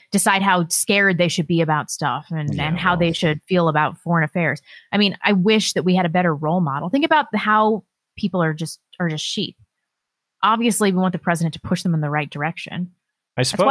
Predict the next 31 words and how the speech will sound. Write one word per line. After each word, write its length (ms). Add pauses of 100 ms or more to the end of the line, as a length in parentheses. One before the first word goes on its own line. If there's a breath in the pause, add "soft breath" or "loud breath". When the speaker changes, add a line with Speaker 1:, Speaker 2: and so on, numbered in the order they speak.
Speaker 1:
I 60
Speaker 2:
suppose. 60
Speaker 1:
think 140
that 40
Speaker 2:
And 80
Speaker 1:
he's 100
Speaker 2:
it's 80
not 100
Speaker 1:
responsible 440
for 60
this 140
lockdown. 480 (100)
Speaker 2:
I 80
guess 220
if 80
there's 160
anything 300
that's 200
most 300
disheartening 600
to 100
me 440
th-, 140
about 260
this 220
year, 180
it's 200
not 200
the 80
fact 480
that 280